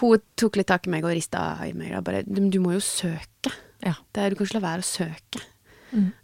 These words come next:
Speaker 1: Eh, så da torde jeg å liksom ta mot til meg og søke, da.
Speaker 2: Så bra.
Speaker 1: Og så
Speaker 2: Og du kom inn.
Speaker 1: Og kom inn, ja.
Speaker 2: Ja.
Speaker 1: Og veldig, veldig glad for det.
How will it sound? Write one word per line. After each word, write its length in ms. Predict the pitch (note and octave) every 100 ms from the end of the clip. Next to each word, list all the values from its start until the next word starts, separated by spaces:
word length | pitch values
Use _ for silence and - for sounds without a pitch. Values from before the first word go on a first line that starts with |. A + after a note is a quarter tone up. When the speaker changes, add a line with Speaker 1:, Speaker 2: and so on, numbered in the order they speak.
| A3
Speaker 1:
Eh, 720 | G3+ F#3+ F#3 F#3 F#3 F#3 G#3 - _ _ -
så 140 | -
da 480 | G#3+ G#3 G#3 G3 F#3+
torde 220 | F#3 F3
jeg 100 | F#3
å 120 | F3 D#3+
liksom 160 | E3 F3
ta 80 |
mot 160 | E3+ E3
til 80 | F#3+
meg 160 | F3+
og 80 | F3+
søke, 260 | F3 F#3 F#3+
da. 60 | F#3 _ _ _ _ _ -
Speaker 2:
Så 180 | - G3
bra. 200 | F3 F3+
Speaker 1:
Og 60 | G3
så 100 | -
Speaker 2:
Og 40 | B3
du 60 |
kom 180 | - G3+
inn. 100 | D#3+ -
Speaker 1:
Og 120 | A3+
kom 200 | - F#3+
inn, 120 | F#3 F3+ _
ja. 60 | F3
Speaker 2:
Ja. 80 | F#3+ - - - - - -
Speaker 1:
Og 60 |
veldig, 720 | G3+ F#3 F#3+ F#3 F3+ E3+ E3+ F#3
veldig 240 | F#3 F#3+
glad 120 | F#3+ F#3+
for 100 | -
det. 120 | F#3+